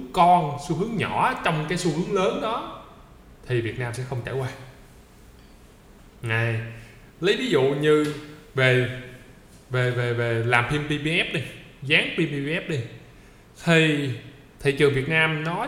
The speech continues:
chỉ mới bắt đầu phổ biến từ khoảng năm hai không mười bảy, mười tám.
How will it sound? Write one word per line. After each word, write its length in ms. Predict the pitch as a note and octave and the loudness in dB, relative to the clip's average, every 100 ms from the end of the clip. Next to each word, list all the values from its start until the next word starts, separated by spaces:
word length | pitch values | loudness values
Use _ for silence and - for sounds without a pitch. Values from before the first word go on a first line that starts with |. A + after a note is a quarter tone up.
| C4+ | -2
chỉ 180 | A2+ D3 | -2 0
mới 220 | F3+ A#3+ | 0 0
bắt 200 | B3+ - | -2 -2
đầu 420 | C3 B2+ A2+ A2 - - | 0 0 -2 -6 -12 -12
phổ 160 | G#2+ B2 | -4 -2
biến 320 | F3 A#3+ C#4+ | -2 -6 -6
từ 200 | C3 A#2 A2+ | -4 -4 -4
khoảng 260 | G2 D3+ | -6 -6
năm 80 | E3 C3 | -8 -8
hai 100 | C3+ | -10
không 160 | C3 A2+ | -8 -8
mười 80 | |
bảy, 200 | G#2 F2+ D#3 F3+ | -8 -10 -10 -10
mười 100 | A2 | -10
tám. 220 | A2 | -10